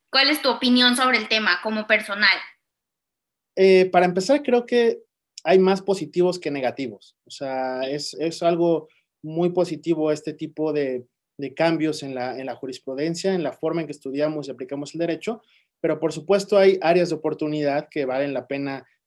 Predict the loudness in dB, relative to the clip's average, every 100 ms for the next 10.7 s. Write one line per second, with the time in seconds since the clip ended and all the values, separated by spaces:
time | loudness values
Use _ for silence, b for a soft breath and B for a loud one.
0 | -10 -6 -6 -6 -6 -8 -10 -10 -14 -18
1 | -20 _ _ _ _ _ _ -4 0 2
2 | 2 0 -2 -2 0 0 0 -4 -4 -10
3 | _ _ _ _ 0 0 2 2 2 -2
4 | -2 -2 -2 -6 -6 -8 -6 -6 -4 -4
5 | -2 -2 -4 -6 -4 -4 -6 -6 -4 -4
6 | -6 -10 -10 -6 -6 -6 -8 -6 0 0
7 | 0 -6 -4 -8 -8 _ _ _ -6 -4
8 | -4 -4 -2 0 0 0 2 2 2 0
9 | 0 0 2 0 -2 -8 -6 -4 -2 2
10 | 0 0 2 2 2 -4 -8